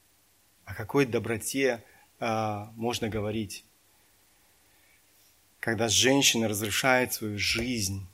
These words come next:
э, пренебрегая Словом Божьим. Следующее, чему должны учить благочестивые, зрелые женщины молодых,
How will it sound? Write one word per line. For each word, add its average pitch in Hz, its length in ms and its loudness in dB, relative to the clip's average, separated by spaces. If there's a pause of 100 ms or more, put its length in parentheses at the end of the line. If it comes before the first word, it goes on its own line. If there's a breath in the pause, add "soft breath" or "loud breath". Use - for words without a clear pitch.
(580)
э, 107 140 -4
пренебрегая 113 800 2
Словом 120 560 -2
Божьим. 104 460 -6 (2750 soft breath)
Следующее, 180 720 8 (300 loud breath)
чему 151 260 8
должны 143 320 6
учить 143 320 4
благочестивые, 135 720 4
зрелые 127 600 6 (280)
женщины 127 520 4
молодых, 120 580 4